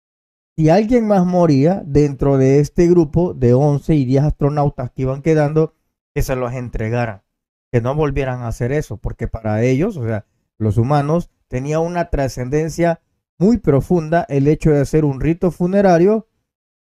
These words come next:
a nuestro cuerpo. La gente de Serpo no entendía cómo era eso.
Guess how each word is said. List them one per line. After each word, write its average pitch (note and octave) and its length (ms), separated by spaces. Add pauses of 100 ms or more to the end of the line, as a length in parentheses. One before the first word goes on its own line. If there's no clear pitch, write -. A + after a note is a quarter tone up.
(360)
a B2 80
nuestro B2+ 360
cuerpo. A#3 420 (1120)
La D#3 160
gente G#3+ 300
de A3 120
Serpo G3+ 440
no E3 200
entendía D3+ 800
cómo B2 360
era A#2+ 280
eso. E3 200